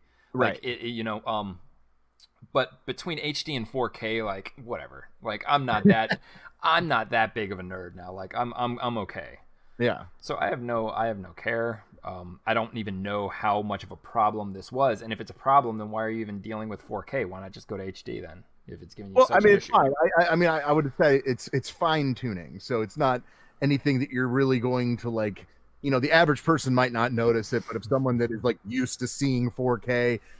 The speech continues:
Speaker 1: uh, th-, this, this will just kinda help it along, I guess.
Speaker 2: Yeah.
Speaker 1: I don't know.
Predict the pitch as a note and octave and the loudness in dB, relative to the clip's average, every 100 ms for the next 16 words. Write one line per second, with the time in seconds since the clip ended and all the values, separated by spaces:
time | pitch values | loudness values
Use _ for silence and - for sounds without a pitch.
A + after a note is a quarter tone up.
0 | - G#2 G2+ G2 D#2+ G2+ A2+ - C3 B2 | -8 -4 -2 -2 -6 -10 -18 -10 -10 0
1 | C3 - B2 - A#2+ G#2+ A#2+ A#2+ A#2 G#2 | 0 0 -2 0 -4 -4 -2 0 0 0
2 | A2 - A2+ A#2+ _ G#2 G2+ A#2+ E3+ G3+ | -2 -2 -8 -8 _ -6 -4 -4 -8 -8
3 | C#3+ D3 C#3+ - - - - _ - G#3+ | -8 -6 -8 -14 -18 -20 -20 _ -12 -10
4 | - - C#3+ F3+ G3+ E3+ | -6 -2 0 0 2 2